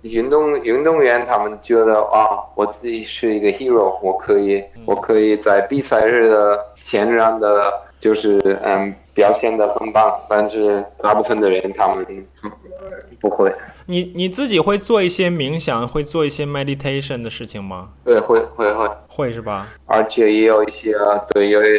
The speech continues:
Speaker 1: 些 visualization，比如说，嗯，一些准备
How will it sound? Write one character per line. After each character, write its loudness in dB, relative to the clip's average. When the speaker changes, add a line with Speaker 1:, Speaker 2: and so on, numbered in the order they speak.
Speaker 1:
些 0
visualization， 2
比 -2
如 -2
说， 0
嗯， -2
一 -6
些 0
准 -2
备 2